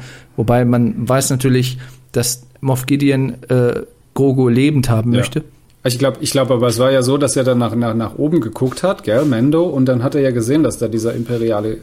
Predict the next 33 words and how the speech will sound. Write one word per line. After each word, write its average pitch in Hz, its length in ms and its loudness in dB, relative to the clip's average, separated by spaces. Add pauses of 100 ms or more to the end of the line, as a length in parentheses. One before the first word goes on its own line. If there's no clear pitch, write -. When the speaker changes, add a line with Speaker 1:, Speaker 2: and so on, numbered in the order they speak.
(160)
Speaker 2:
Kreuzer 110 600 -4 (240)
hängt 131 520 -4 (300)
im, 120 200 -4
im, 120 280 -4
im 117 240 -6
oberen, 120 520 -2
im 120 200 -4
Orbit, 135 500 -2 (360)
oder 95 100 -10
nicht 104 140 -6
mal 107 100 -4
im - 80 -8
Orbit, 147 220 -2
in 101 100 -6
der 101 120 -8
oberen 113 280 -4
Atmosphäre, 107 640 -6 (680)
äh, 117 60 -4
und 123 520 -2
dass 117 180 -2
da 139 400 0
irgendwelche, 143 1080 -2
äh, - 40 -8
Flugkörper 120 500 -2
dann 95 300 -6 (720)
gestartet 107 500 0
Speaker 1:
Mhm. 101 40 -6
Speaker 2:
wurden, 98 200 -6
eben 110 220 -4
diese, 113 300 -2
die 113 220 -6
Dark 107 280 -2
Trooper. 90 480 -8